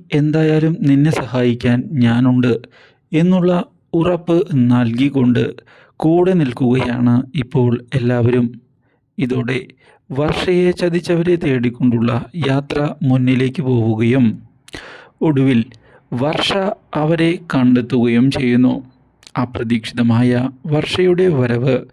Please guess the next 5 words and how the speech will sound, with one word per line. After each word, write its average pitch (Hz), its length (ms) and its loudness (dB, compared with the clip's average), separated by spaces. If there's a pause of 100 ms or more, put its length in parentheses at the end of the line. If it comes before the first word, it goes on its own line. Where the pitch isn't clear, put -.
(460)
അവർ 185 240 0
ഒരിക്കലും 180 680 -2
പ്രതീക്ഷിച്ചതല്ല. 120 960 -2 (460)
ഇതോടെ 127 500 -2 (440)
എന്താണ് 185 540 0